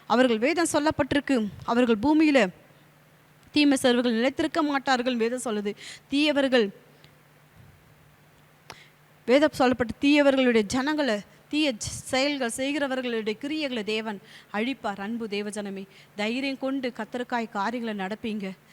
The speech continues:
நீதிமான் கைவிடப்பட்டதிலும் அவன் சந்ததி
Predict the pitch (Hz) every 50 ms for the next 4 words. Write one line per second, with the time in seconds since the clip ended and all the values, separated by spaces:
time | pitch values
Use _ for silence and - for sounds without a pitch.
0 | - - - - _ _ _ _ _ _ _ _ _ _ _ - 208 220 262 254
1 | 262 247 233 208 196 185 - - - - - - _ _ _ _ _ _ _ _
2 | _ _ _ _ _ _ _ _ _ _ _ _ _ _ _ _ _ _ _ -
3 | 233 233 269 262 277 254 247 - 233 214 - 240 220 233 220 208 190 190 - -
4 | 247 277 262 294 269 247 240 202